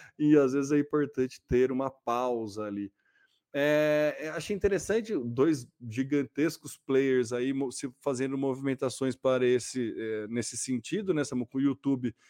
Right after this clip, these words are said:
mais querendo proteger o criador de conteúdo dos ataques, e o Instagram, surpreendentemente, se preocupando com a saúde mental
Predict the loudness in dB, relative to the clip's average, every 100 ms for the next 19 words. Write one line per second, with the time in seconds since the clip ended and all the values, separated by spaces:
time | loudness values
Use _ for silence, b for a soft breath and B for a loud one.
0 | b -4 -2 0 0 2 0 2 0 4
1 | 2 2 2 0 0 0 0 2 2 2
2 | 0 -10 -6 -4 -2 -2 -4 -6 -8 -8
3 | -8 -10 -12 -16 B B B -12 -4 0
4 | 2 2 0 -2 -2 -2 0 2 2 0
5 | -4 -12 -18 -18 -18 -20 -20 _ b b
6 | b -6 -2 0 4 4 4 2 0 -2
7 | -2 -2 -6 -2 -2 -2 -2 2 4 4
8 | 0 2 2 6 6 6 2 4 2 2
9 | -2 -2 -4